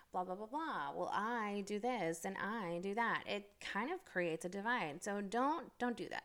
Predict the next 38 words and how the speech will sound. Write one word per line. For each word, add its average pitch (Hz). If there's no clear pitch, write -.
That's -
weird. 104
Um, 190
comfort, 247
you 214
know, 190
get -
comfy, 233
take -
a 170
break, 202
relax, 185
do 240
what 339
you 339
need 269
to 233
do 175
to 175
create 165
that 156
comfort. 147
Everybody's 269
hygge 190
is 185
gonna 180
look 165
different, 185
but 214
these 302
are 349
just 262
some 220
of, 196
like, 180
the 190
essential 180
keys 156